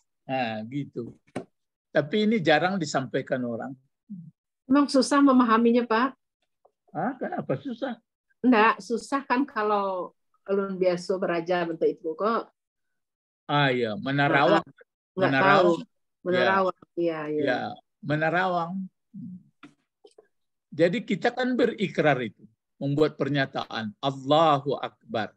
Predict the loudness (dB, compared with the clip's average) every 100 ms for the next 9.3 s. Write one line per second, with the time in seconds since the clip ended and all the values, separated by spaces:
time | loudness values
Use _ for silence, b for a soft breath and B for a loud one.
0 | _ -8 -2 0 2 2 0 -2 -6 -6
1 | -4 0 0 0 -4 -8 -12 _ _ _
2 | _ -8 0 -2 0 -2 0 0 0 -2
3 | -2 -2 -2 -2 -4 -2 -2 -2 -2 -2
4 | -4 -4 -8 -6 -4 -4 -6 -10 -8 -10
5 | -8 -2 0 0 0 -2 -6 -8 _ _
6 | _ -6 -2 0 2 0 0 0 2 0
7 | 2 0 0 0 0 -2 -2 0 0 -2
8 | -6 -6 -2 2 2 0 -2 -4 0 0
9 | 0 0